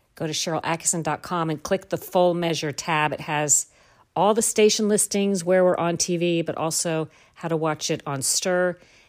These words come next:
And as I always say, maybe the easiest thing to do is to catch it online at full measure dot news, because we post the segments and the program Sundays after it airs on T V. So you can count on it usually by noon, if not before Eastern time.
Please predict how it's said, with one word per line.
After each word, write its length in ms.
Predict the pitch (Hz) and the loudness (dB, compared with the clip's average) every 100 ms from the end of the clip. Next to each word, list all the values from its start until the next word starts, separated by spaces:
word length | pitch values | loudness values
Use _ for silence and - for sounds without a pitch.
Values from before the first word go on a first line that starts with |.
| _ - | _ -8
And 380 | 160 147 143 151 | -6 -6 -6 -6
as 160 | 151 | -6
I 100 | 151 - | -6 -4
always 320 | 185 226 220 | 0 2 2
say, 200 | - 208 | 0 -2
maybe 260 | 190 190 190 | 0 0 0
the 140 | - | -4
easiest 400 | 202 233 233 208 | -2 0 2 0
thing 180 | - 190 | 0 -4
to 60 | 165 | -2
do 200 | 180 175 | -2 0
is 120 | 165 | -2
to 80 | 156 | -4
catch 340 | - 202 - | -6 -6 -6
it 60 | 170 | -4
online 720 | 180 208 208 170 165 165 165 _ _ _ _ _ | -2 -2 -2 -2 -2 -4 -6 _ _ _ _ _
at 140 | 143 - | -12 -8
full 300 | - 202 233 | 2 4 6
measure 400 | 214 190 190 180 | 4 2 0 0
dot 340 | 175 170 165 | 0 0 0
news, 320 | 156 143 143 | -4 -2 -4
because 380 | - 156 165 139 | -6 -8 -8 -6
we 120 | 156 | -6
post 540 | 156 - 185 180 - - _ _ - | -6 0 0 2 -2 -8 _ _ -8
the 80 | 156 | -4
segments 520 | - 175 170 175 170 - | -2 -2 -2 -4 -4 -6
and 120 | 156 | -8
the 40 | |
program 640 | 156 185 165 156 147 147 147 _ _ - | -6 -4 -2 -2 -6 -6 -10 _ _ -8
Sundays 580 | - 185 185 175 175 170 | -2 0 2 2 2 0
after 300 | 156 - 160 | -6 -4 -6
it 80 | - | -4
airs 280 | 160 160 | -6 -4
on 140 | 165 156 | -4 -6
T 220 | - 170 | -6 -4
V. 160 | 156 135 | -4 -2
So 180 | - | -2
you 140 | 151 156 | -4 -8
can 160 | 156 | -10
count 300 | 139 175 165 | -10 -8 -6
on 100 | 160 | -4
it 80 | 151 | -6
usually 300 | 175 208 202 | -6 -6 -4
by 180 | 156 143 | -2 -4
noon, 320 | 135 165 170 | -2 -2 -4
if 140 | 151 - | -6 -6
not 180 | 143 | -8
before 300 | - - 160 | -8 -4 -4
Eastern 420 | 143 151 - 156 143 | -2 -4 -4 -4 -8
time. 360 | 147 131 131 | -8 -10 -10